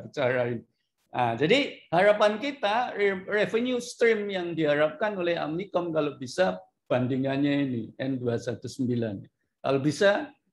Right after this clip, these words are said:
semua produknya Amnicom animasi lebih besar dari ini ya. Nah, ini juga sama ya, tujuh puluh delapan juta U S dollar ya. Nah, ini Amir Hamzah itu harapan kita juga seperti ini. Jadi targetnya semua keong emas juga kayak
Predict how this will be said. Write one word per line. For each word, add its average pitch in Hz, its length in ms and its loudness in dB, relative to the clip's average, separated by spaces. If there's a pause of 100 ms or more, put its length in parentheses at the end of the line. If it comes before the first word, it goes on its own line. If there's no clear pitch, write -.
(140)
semua 190 560 0
produknya 151 560 -2
Amnicom 135 560 -2
animasi 151 560 -2
lebih - 400 -4 (160)
besar 117 400 -4
dari 113 320 -6
ini 113 120 -4 (120)
ya. 113 80 -12 (640)
Nah, 120 160 0
ini 175 160 4
juga 147 400 0
sama 135 400 -2
ya, 110 240 -10
tujuh 131 240 -10
puluh 131 80 -2
delapan 123 360 0 (120)
juta 123 240 -8
U 120 160 -2
S 117 160 -4
dollar 117 400 -2
ya. 117 180 -10 (540)
Nah, 120 220 -4
ini 185 340 2
Amir 165 320 2
Hamzah 143 560 2
itu 185 160 -2
harapan 131 480 -2
kita 156 400 0
juga 107 240 -10
seperti - 480 -12
ini. 123 320 0
Jadi 120 160 -2
targetnya 160 640 2
semua 175 640 0
keong 139 320 -2
emas 151 480 -2
juga 120 240 -6
kayak 120 300 -2